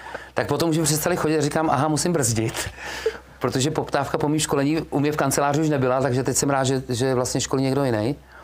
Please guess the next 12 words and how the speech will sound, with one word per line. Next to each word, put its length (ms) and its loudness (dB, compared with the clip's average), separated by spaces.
Ale, 560 2
o, 440 0
to 80 0
školení 300 2
je 80 0
klíčový, 420 0
prostě 280 -4
když, 400 -2
to 80 -2
je 60 0
jako, 160 0
hele, 260 2